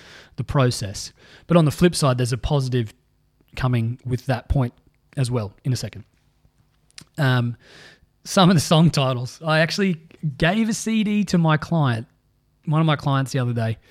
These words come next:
and she's like, "Oh, my favourite song's number, the second song on the album."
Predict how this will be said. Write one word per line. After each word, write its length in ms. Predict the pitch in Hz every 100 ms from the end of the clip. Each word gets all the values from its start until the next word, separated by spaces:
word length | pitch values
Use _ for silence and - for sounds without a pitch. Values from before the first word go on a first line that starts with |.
| - - - _ _ _ _
and 360 | 147 135 131 147
she's 260 | - 165 143
like, 180 | 135 -
"Oh, 100 | 196
my 100 | 165
favourite 300 | 220 220 180
song's 280 | 196 170 151
number, 240 | 160 131 - _ -
the 140 | 151
second 340 | - 214 233 190
song 380 | 160 117 110 - _ 143
on 180 | 139
the 260 | 135 123 123
album." 380 | 131 120 104